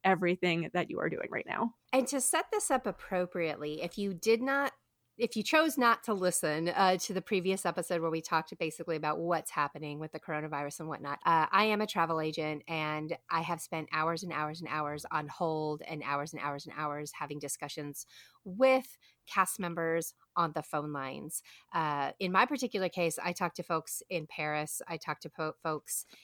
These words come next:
Speaker 2: in, uh, Run Disney. I talked to folks at Disneyland, at Walt Disney World, and on the cruise line. So I have kind of had this smattering of cast member interaction through the phone lines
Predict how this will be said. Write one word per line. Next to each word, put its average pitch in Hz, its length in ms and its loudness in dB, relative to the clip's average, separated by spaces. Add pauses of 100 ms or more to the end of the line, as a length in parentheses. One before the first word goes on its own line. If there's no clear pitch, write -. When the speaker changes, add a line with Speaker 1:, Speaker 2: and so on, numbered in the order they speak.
(200)
Speaker 2:
in, 156 360 -2
uh, 143 400 -4
Run 151 180 0
Disney. 147 560 -2
I 165 80 -6
talked 160 280 -4
to 160 80 -4
folks 151 520 -6
at 147 180 -10
Disneyland, 156 760 -4
at - 160 -6
Walt 147 240 -2
Disney 156 260 -4
World, 147 260 0 (140)
and 165 240 0
on 151 140 0
the 151 60 -4
cruise 147 340 -6
line. 131 240 -2
So 156 380 -2 (360)
I 175 280 6
have 180 340 2
kind 180 160 -2
of 165 80 -4
had 160 180 -2
this 156 160 0
smattering 160 1040 0 (100)
of 147 400 -2 (320)
cast - 280 2
member 165 240 -2
interaction 165 880 -2
through 170 160 -4
the 143 100 -4
phone 151 300 -6
lines 214 580 -4